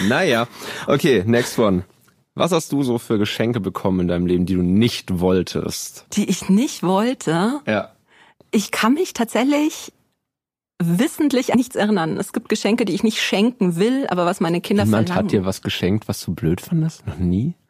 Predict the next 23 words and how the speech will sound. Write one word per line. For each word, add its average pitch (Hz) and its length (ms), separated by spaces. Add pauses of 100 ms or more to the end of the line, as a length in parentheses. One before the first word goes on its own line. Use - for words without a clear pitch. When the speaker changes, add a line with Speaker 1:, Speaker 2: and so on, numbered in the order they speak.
(240)
Speaker 2:
Ich - 140
kann 247 160
mich 339 100
nicht 359 140
erinnern. 247 300
Es - 140
gibt - 160
so - 80
eine 226 80
Fotoserie 196 640
von 196 180
mir, 208 100
da 220 80
bin 214 100
ich - 140
ein 208 140
Jahr 202 340
alt 165 360
und 208 220
da 202 100
sieht 214 240
man 226 420
so 220 140